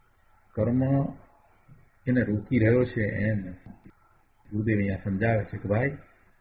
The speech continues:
કર્મનો નાશ તો કર્મના કારણે,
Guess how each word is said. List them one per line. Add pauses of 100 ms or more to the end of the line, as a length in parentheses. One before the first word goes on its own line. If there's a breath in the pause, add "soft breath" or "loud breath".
(680)
કર્મનો
નાશ (140)
તો
કર્મના
કારણે,